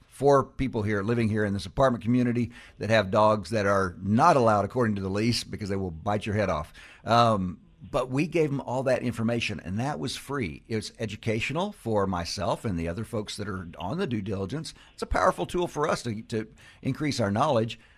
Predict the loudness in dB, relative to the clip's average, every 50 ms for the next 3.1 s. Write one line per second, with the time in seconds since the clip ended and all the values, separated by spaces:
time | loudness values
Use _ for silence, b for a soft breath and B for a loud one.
0 | b b b -4 -2 0 0 -2 -2 -4 -6 -6 -6 -10 -14 -18 -18 -14 -10 -6
1 | -2 2 4 4 4 2 0 -2 -6 -8 -12 -14 _ _ _ _ _ -10 -8 -6
2 | -6 -8 -10 -12 _ _ _ -2 2 2 4 4 2 0 -2 -4 -4 -6 -8 -12
3 | -14 _